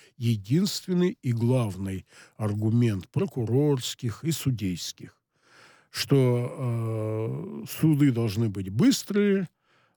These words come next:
они не быстрые очень даже, даже при такой экспертизе,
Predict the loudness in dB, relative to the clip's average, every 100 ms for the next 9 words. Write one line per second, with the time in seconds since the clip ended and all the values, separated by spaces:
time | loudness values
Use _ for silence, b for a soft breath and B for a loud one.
0 | 0 2 4 4 2 0 -2 -2 0 2
1 | 2 0 0 0 2 2 2 0 0 -2
2 | -6 -6 -4 -2 -2 -4 -8 -4 -2 0
3 | 0